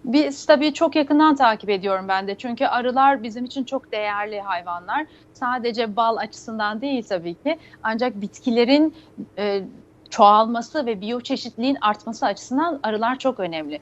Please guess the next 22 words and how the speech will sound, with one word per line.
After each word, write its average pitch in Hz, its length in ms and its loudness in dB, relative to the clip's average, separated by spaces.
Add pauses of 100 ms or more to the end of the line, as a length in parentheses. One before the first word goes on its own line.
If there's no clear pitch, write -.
(280)
Şimdi 294 240 0
bu - 100 0
konuyla 330 380 4
ilgili 262 320 2
olarak 240 520 2
ben, 240 240 -2
e, 220 460 -6
iki 240 240 -4
bin 285 120 2
on 302 200 2
yedi 202 460 0 (220)
yılında 214 720 4
Avusturya'da 233 520 -2
yapılan 269 400 -2
bir 262 60 0
çalışmayı 240 540 -8
okudum. 208 400 -6 (360)
Burada 349 400 0
şunu 330 280 -2
söylüyor, 160 500 -2 (260)
iklim 359 460 -4
değişimiyle 277 920 2